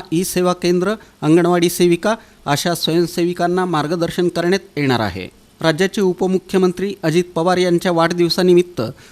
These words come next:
बावीस जुलै रोजी रामवाडी सेंटर इथं ज्या बालकांचा जन्म होईल त्या बालकांच्या नावे पाच हजार रुपये डिपॉझिट म्हणून देण्यात येणार आहे. दिवसभरात कितीही मुलामुलींचा जन्म हो, त्यांना आम्ही पाच हजार रुपये देणार आहोत. मात्र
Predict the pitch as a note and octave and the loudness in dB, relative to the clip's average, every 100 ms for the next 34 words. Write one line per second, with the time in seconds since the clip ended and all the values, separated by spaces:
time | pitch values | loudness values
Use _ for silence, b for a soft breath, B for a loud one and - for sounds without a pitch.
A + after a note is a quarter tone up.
0 | B D3 D#3 F#3+ C#3+ E3 F#3 F3+ F3 F#3 | B 0 2 0 0 0 2 2 2 0
1 | A3+ B B - D#3+ F3+ F3+ F3 F3 F3 | -6 B B -2 0 2 2 2 0 0
2 | D#3 F#3 F3 E3 D3 - _ _ B - | 0 -2 -2 -4 -6 -6 _ _ B -10
3 | B2+ E3+ F3 E3+ E3+ F3 E3+ F3+ D#3 D#3+ | -2 0 0 -2 -2 -2 -2 -2 -2 0
4 | F3 F3 D#3+ G#3 G#3+ B B - F3 D#3+ | 2 0 0 -2 -4 B B -2 -2 0
5 | D#3 F3 F3+ E3+ F#3 E3+ F3 A#2 A#2 - | 0 0 0 0 0 0 0 -2 -6 -4
6 | E3 F3+ E3+ D#3+ E3+ E3 F#3 D#3 - F3 | -4 -2 -4 -4 -2 -2 -4 -4 -4 -2
7 | E3+ E3+ E3+ F3 E3 F3 E3 E3 E3+ F3 | 0 0 -2 0 2 2 0 0 0 -2
8 | - D3 C3 G#2+ F#2 F#2 - _ - C#3 | -4 0 0 0 -4 -8 -14 _ -6 0
9 | D#3+ F3 E3+ F3+ F3 - E3 F#3 F3 F#3+ | 2 0 0 -2 -4 -8 -8 -6 -4 -4
10 | E3+ D3+ F3+ F3 F3 F3 E3 F3 D#3+ E3 | -4 -2 -2 0 0 0 -2 -4 -2 0
11 | E3+ F3 F3 D3 G2+ - b b - D#3 | 2 0 0 -2 -4 -14 b b -4 0
12 | D#3 F#3+ G3 - D3 E3 - D#3 E3 - | 2 0 -4 -6 -2 -2 -2 -2 -2 -4
13 | E3 E3+ E3 E3+ E3+ E3+ E3+ E3+ G3+ _ | -4 -2 -2 -2 0 0 -2 -4 -8 _
14 | - D#3 D#3+ | -2 -2 0